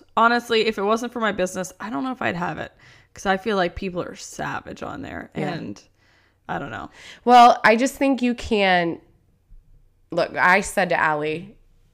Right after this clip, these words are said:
Speaker 2: and I said, if a lot of people judge based off of people they don't know.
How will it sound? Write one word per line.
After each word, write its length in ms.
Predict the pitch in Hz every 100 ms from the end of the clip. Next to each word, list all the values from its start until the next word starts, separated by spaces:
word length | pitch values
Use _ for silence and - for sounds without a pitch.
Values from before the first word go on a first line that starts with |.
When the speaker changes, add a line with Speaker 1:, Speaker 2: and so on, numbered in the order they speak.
| -
Speaker 2:
and 340 | 190 202 156 - - - - - _
I 100 | 208
said, 380 | 214 226 202 196 -
if 320 | 196 - - - _ _ -
a 60 | 180
lot 240 | 196 247
of 100 | 294
people 320 | 247 220 214
judge 560 | 180 151 160 160 170 170
based 300 | 165 165 170
off 160 | 165
of 80 | 165
people 280 | - 151 156
they 140 | 160
don't 440 | 160 156 156 156 -
know. 380 | 156 - 190